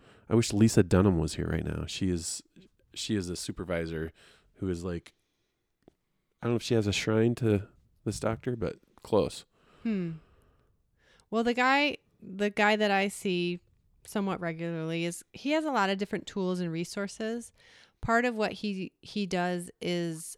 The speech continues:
Speaker 2: um, es-, so, like, have you ever heard the words ancestral healing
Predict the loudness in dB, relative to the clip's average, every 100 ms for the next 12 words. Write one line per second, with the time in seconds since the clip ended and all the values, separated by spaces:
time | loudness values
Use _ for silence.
0 | _ -8 -6 -6 -8 -10 -12 -18 _ _
1 | _ _ _ _ _ _ _ _ _ _
2 | _ -6 -4 -6 -6 -2 0 4 2 2
3 | -2 -2 -2 -4 -2 0 0 0 -2 -2
4 | -4 -4 -4 -4 -4 -4 -6 -6 -6 -4
5 | -4 -4 -4 -4 -8